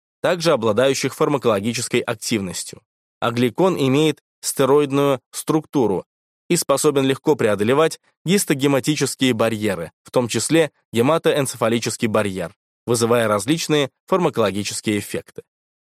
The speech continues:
При действии на сердце сердечные гликозиды вызывают положительный инотропный эффект, увеличение силы сердечных сокращений,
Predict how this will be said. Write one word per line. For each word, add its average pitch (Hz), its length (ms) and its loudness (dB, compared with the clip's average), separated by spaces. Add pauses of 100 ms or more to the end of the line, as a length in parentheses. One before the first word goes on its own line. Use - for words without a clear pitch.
(160)
При 123 140 -2
действии 139 420 0
на 113 160 0
сердце 165 420 -2
сердечные 117 600 -2
гликозиды 110 640 0
вызывают 120 560 0 (160)
положительный 147 720 0
инотропный 117 640 0
эффект, - 400 -6 (300)
увеличение 117 540 0
силы 151 280 0
сердечных 113 500 -2
сокращений, 110 720 -4